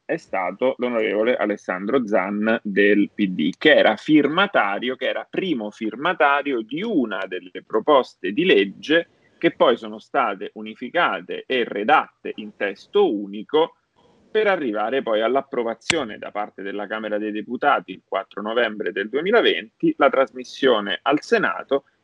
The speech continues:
e a oggi il D-, il D D L zan è in discussione al Senato, quindi secondo passaggio,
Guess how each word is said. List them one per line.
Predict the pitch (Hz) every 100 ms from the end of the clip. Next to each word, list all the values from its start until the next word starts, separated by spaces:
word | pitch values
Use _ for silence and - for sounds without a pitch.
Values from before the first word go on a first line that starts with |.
| -
e | 220
a | 170
oggi | 107 104 113 151 -
il | 127 107
D-, | 104 107
il | 131 107
D | 110
D | 101
L | 131 160 202
zan | 113 104 -
è | 113
in | 110
discussione | 117 - 147 - 107 - -
al | 107 98
Senato, | - 185 113 - - 107
quindi | 104 92
secondo | - - - 127 113 95
passaggio, | - - - 98 95 104 127 170